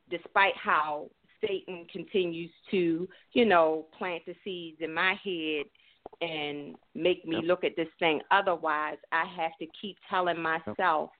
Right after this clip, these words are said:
Speaker 1: I was not a mistake. God got me here the way he got me here,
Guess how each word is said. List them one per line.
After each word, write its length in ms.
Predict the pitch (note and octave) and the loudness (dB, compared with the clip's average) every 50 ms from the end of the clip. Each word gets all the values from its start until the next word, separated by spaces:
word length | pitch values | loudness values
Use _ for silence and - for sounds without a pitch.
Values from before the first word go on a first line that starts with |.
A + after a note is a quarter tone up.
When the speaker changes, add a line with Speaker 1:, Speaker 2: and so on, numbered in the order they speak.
| _ _ _ _ _ _ - - | _ _ _ _ _ _ -6 -2
Speaker 1:
I 100 | D#3 D3+ | 0 0
was 240 | C#3 D#3 D#3+ D#3 D#3+ E3+ | 4 6 4 4 4 4
not 260 | D#3+ E3 F3 F#3+ A#3 | 4 4 6 4 4
a 40 | G#3+ | 0
mistake. 600 | F#3 D#3+ D#3+ _ _ - - D3+ D3+ D#3+ - - _ - _ _ _ _ _ _ _ _ _ _ _ - _ _ _ - D3 | -6 -8 -8 _ _ -6 -4 -4 -4 -6 -8 -14 _ -20 _ _ _ _ _ _ _ _ _ _ _ -20 _ _ _ -14 -2
God 360 | D3+ F3+ F3 F3 F3 E3+ D3 - - - D3+ | 4 6 6 6 6 4 2 0 -4 -4 4
got 300 | F3+ G3+ G3+ G3+ - - | 6 6 6 6 4 0
me 140 | F#3 F3+ F3+ | -4 -4 -2
here 260 | E3+ F#3 E3 D#3+ D#3 | -2 0 0 0 0
the 100 | D3+ D#3 | -2 -2
way 220 | D#3 E3 D#3+ D#3 | -2 -2 -2 -2
he 200 | D#3 D#3+ D#3+ C#3+ - E3+ | -2 -6 -8 -8 0 2
got 260 | F3 G#3+ - - - | 4 4 4 2 -2
me 180 | F3 E3 D#3 | -6 -8 -8
here, 440 | D#3+ E3+ D3+ C#3+ D3 C#3+ D#3 G3 A3 | -8 -10 -10 -8 -8 -8 -10 -12 -14